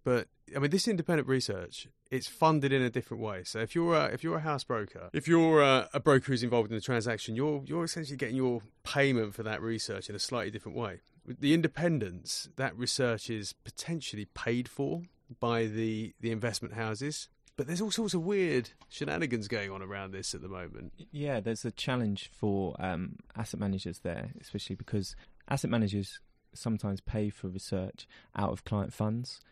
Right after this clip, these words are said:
Speaker 2: and
Speaker 1: Yeah.
Speaker 2: that is what the European regulators are looking at banning.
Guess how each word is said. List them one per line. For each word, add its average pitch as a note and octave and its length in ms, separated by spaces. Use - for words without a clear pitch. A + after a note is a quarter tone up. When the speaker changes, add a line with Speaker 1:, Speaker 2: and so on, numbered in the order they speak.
Speaker 2:
and A#2+ 100
Speaker 1:
Yeah. A#2 80
Speaker 2:
that A#2 160
is G#2 100
what G2+ 300
the G#2 140
European G2 480
regulators G2 600
are F#2+ 60
looking G2 460
at G2+ 160
banning. G2 400